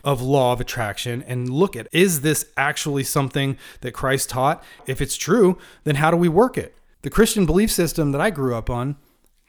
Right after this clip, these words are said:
gave me this idea that God was in control of everything and that everything that was happening around me was somehow God's will. Well, I'm telling you, if you're experiencing a lot of negative over and over and over, and I mean, like, the same patterns over and over,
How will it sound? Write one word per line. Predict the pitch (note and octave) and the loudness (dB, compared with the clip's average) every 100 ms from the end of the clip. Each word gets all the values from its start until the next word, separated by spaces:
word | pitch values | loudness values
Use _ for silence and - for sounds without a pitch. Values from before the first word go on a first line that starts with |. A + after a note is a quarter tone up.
| - | -4
gave | D3+ E3 | 0 2
me | E3+ | 2
this | C#3+ - | 0 -2
idea | D3 B2+ C3+ D3+ D#3+ | -2 -2 -2 0 0
that | C3+ - C3+ G#2+ | 0 -4 -8 -8
God | C#3 C#3+ E3 | -2 2 2
was | D#3 D#3+ | 0 0
in | D#3+ | 0
control | E3 D3+ F3 G3+ | -2 -2 0 2
of | F3 | 2
everything | C3+ A#2+ A#2+ A#2+ F#2 E2+ - | 2 -4 -6 -6 -8 -12 -16
and | - | -6
that | C#3 | -2
everything | D#3 F#3 F3+ F3 | 0 0 0 0
that | |
was | C#3 | -2
happening | - - F3 - D3+ C3+ B2+ - - | -4 -2 -2 0 -2 -2 -6 -10 -8
around | C3 D3+ E3+ | -2 0 2
me | D#3+ B2+ A#2+ - | 2 0 -6 -6
was | C3+ | -4
somehow | - D#3 D3+ C3 C#3 | 0 0 0 0 0
God's | B2+ C3+ C3 A#2+ | 0 2 2 0
will. | B2 F#3 A2+ D2+ - - | -2 0 0 -6 -16 -12
Well, | C3+ | -2
I'm | C#3+ | -2
telling | D3 - G#3 G3 B2+ | 0 2 4 4 2
you, | A2 G#2+ - | -2 -6 -10
if | C#3 C3+ | -8 0
you're | E3+ | 0
experiencing | E3 - - F#3 F#3+ F3+ E3 C3 B2+ - - | 0 -2 0 2 4 4 2 -2 -4 -8 -8
a | C3+ | 0
lot | C#3 D#3+ E3 | 2 4 2
of | C3 | 2
negative | D3+ D#3+ D3+ B2 A2 - - | 2 2 2 0 -2 -10 -14
over | C3 D#3 D#3 D3+ | 0 2 4 2
and | C#3+ | 4
over | D3+ C#3+ C3+ | 4 4 2
and | |
over, | D3 C#3 A2+ | 2 0 -2
and | A#2 | -2
I | |
mean, | D#3 | 0
like, | D3 C3 | 0 -4
the | A#2 | -6
same | - D#3 D3+ | -2 0 0
patterns | - D3 D3 C3+ B2+ | 0 0 0 0 -2
over | C3+ B2+ | -2 -2
and | |
over, | C3 C#3 | -2 -4